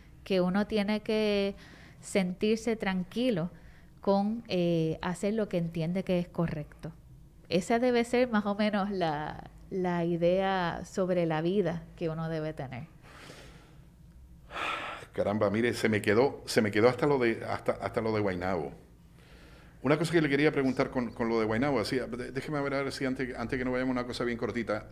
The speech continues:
Speaker 2: La preocupación que tengo con Guaynabo no, no es, no son los cinco personas que van candidatos, ni el sexto que podría ser Raitín y todo eso. Lo que me preocupa y a veces me asusta un poco, no sé, mirándolo desde afuera,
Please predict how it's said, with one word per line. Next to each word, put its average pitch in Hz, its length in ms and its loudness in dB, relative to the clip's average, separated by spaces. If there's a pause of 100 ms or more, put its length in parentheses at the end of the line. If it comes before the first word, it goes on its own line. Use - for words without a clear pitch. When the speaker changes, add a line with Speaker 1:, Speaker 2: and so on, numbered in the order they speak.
(200)
Speaker 2:
La 117 120 4
preocupación 127 420 0
que 180 60 0
tengo 180 140 -2
con 156 80 0
Guaynabo 147 260 0
no, 160 220 2
no 147 140 2
es, 165 260 -8
no 135 100 2
son 147 200 -2
los 143 120 2
cinco 135 280 2
personas 120 360 0
que 117 120 0
van 113 180 4
candidatos, 104 720 2 (440)
ni 107 160 4
el 101 140 6
sexto 113 380 2
que 101 100 2
podría 101 300 4
ser 104 180 0
Raitín 98 500 2
y 95 80 0
todo 90 240 -2
eso. 98 200 -6 (420)
Lo 120 100 4
que 135 120 4
me 127 100 6
preocupa 190 360 2
y 165 40 4
a 151 60 2
veces 160 200 0
me 127 80 0
asusta 165 360 -4
un 139 120 -4
poco, 107 380 -2
no 95 100 -4
sé, 123 140 -6
mirándolo 131 500 0
desde 131 160 0
afuera, 110 460 0